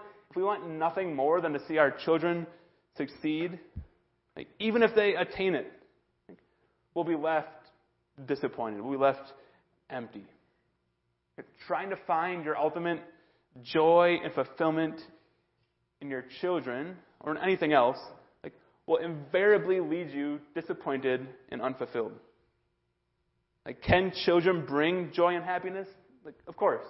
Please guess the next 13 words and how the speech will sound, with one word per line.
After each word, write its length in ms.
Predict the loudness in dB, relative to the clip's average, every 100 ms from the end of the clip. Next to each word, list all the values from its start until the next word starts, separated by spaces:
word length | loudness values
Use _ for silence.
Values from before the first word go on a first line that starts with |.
| -10
Like, 240 | -8 -8 4
my 160 | 4
kids 280 | 8 4 4 -4 -16 -18 -2
bring 180 | 0 2
me 120 | -2 2
joy 400 | 6 6 4 0
and 100 | -2
happiness 440 | -2 0 -4 -6 -10 -20 -20 _
all 180 | 2 2
the 80 | 2
time. 260 | -2 -6 -8 _ _ _ _ _ _ _ _ _ _ _ _ _ _ _ _ -20 -20 _ _ _ _ _ _ _ _ _ _ _ _ _ _ 2
But 120 |
if, 80 | 4